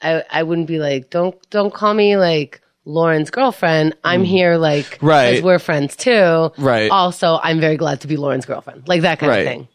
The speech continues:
Speaker 2: I mean, I f-, I don't introduce her to people who know her as my girlfriend, but, like, there were some people at that party she didn't know. And I
Speaker 1: Yeah.
Speaker 2: was like, "Oh, is my girlfriend Rosa?" But everyone else, I'm not like, "Oh, remember my girlfriend?"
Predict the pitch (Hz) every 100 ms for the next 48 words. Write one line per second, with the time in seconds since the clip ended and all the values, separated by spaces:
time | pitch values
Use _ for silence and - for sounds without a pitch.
0 | _ 170 208 220 196 - 185 240 202 190
1 | 175 165 160 135 139 139 117 127 113 110
2 | 120 107 101 101 104 92 110 104 - 73
3 | 104 127 - 139 156 147 160 143 - 131
4 | 131 117 110 110 110 110 107 110 101 90
5 | 80 80 104 127 175 117 113 135 160 143
6 | 143 143 139 147 123 95 160 147 123 113
7 | 92 104 90 104 104 151 110 107 117 110
8 | 107 113 165 214 214 185